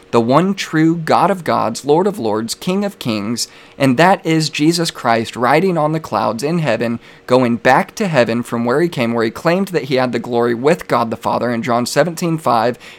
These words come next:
and that he would have that glory returned to him when he returns to the Father in heaven.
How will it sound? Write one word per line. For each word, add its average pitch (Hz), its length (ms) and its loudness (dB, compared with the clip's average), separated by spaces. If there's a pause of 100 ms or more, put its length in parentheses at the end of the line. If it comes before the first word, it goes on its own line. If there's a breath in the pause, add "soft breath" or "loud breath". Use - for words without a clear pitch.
and 135 100 0
that 120 100 0
he 135 120 -2
would 127 140 2
have 156 220 2
that 151 140 0
glory 139 220 2
returned 185 580 -2
to 147 60 -8
him 117 180 0
when 117 120 -2
he 120 40 -2
returns 123 520 -4
to 127 120 -6
the 120 80 -2
Father 120 340 0
in 117 80 -4
heaven. 120 300 -2